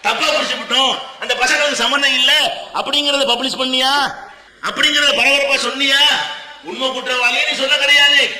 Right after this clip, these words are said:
பொய்யாத்தான் பிடிச்சவங்கிற செய்தியாவது சொல்லி எங்களை ஒரு பயங்கரவாதி மாதிரி உலகமெல்லாம் நினைக்கிறானே, அதை வந்து நீ அந்த களங்கத்தை துடைக்க ஒரு கவர்மெண்ட் பாடுபட்டியா?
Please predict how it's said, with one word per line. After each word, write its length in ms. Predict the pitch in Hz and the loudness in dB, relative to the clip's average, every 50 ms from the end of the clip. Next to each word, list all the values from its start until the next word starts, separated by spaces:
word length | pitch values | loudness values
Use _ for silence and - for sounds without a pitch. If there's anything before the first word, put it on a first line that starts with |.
| - - - - - - - - | -12 -16 -16 -18 -20 -20 -12 -8
பொய்யாத்தான் 580 | 233 269 277 311 302 294 294 302 302 294 262 | -6 -2 0 2 2 2 2 2 0 -2 -2
பிடிச்சவங்கிற 420 | 262 277 262 294 285 277 269 269 262 247 | -6 -6 -4 -4 -4 -2 0 0 0 0
செய்தியாவது 640 | 240 262 269 269 277 277 277 277 277 285 302 311 302 294 | -2 -4 -4 -4 -2 0 2 2 2 2 2 0 -2 -2
சொல்லி 240 | 294 302 311 330 302 - - - - - - - - - - 185 | 0 2 2 2 2 2 -2 -6 -10 -12 -16 -18 -18 -8 -4 -2
எங்களை 180 | 247 269 269 269 262 247 | 0 2 2 4 4 4
ஒரு 80 | 240 220 | 2 2
பயங்கரவாதி 580 | 233 269 285 294 302 294 285 277 269 277 277 269 | 2 2 4 4 2 4 4 4 4 4 4 2
மாதிரி 160 | 277 285 285 262 254 | 2 4 4 2 2
உலகமெல்லாம் 400 | 262 262 262 277 269 285 285 277 | 2 0 0 2 2 2 4 2
நினைக்கிறானே, 460 | 262 277 277 285 294 285 285 285 277 254 - - - - - - - | 2 0 2 2 2 4 4 4 2 2 0 -2 -6 -10 -8 -6 -4
அதை 120 | 196 254 262 262 | -2 0 0 0
வந்து 140 | 294 294 302 294 | 0 0 0 0
நீ 60 | 277 262 | 0 0
அந்த 100 | 254 247 - | -2 -2 -2
களங்கத்தை 360 | 233 254 285 285 277 285 269 - - | 0 0 0 0 0 0 0 -2 -2
துடைக்க 260 | 233 262 285 277 285 294 285 269 | -2 -2 -2 -2 -2 -2 -2 -2
ஒரு 60 | 254 214 | -2 -2
கவர்மெண்ட் 360 | 247 269 277 269 277 254 220 226 | -2 -2 -2 -2 -2 -2 0 0
பாடுபட்டியா? 500 | 240 277 285 269 269 269 269 277 311 | 0 0 0 -2 -2 -2 0 2 4